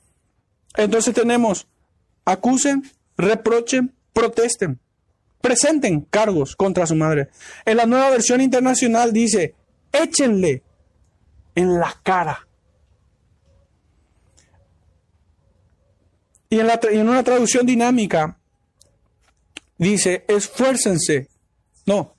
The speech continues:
per-, perdón, "enfréntense a su mamá". Sin duda que estas distintas traducciones enriquecen el entendimiento y nos dicen claramente lo que debemos hacer.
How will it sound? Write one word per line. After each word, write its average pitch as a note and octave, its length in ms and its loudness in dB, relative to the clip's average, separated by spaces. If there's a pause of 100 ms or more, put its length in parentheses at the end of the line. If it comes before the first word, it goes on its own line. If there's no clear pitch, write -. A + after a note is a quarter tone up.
(140)
per-, D3 260 -4
perdón, E3 300 -2 (240)
"enfréntense A3+ 960 0 (540)
a D#3+ 100 0
su F3 160 -2
mamá". C#3+ 400 0 (1600)
Sin C4 300 0
duda B3+ 280 2
que G#3 520 -2 (200)
estas G#3+ 280 0
distintas A#3 720 -2
traducciones A3+ 760 0
enriquecen G#3+ 1160 -2 (140)
el F#3 160 0
entendimiento D3 800 -2 (800)
y F#3+ 100 0
nos G#3+ 160 2
dicen A#3+ 440 0
claramente B3 1080 -2 (180)
lo E3 200 -2
que F3 140 -2
debemos E3+ 400 0
hacer. G#3 420 -2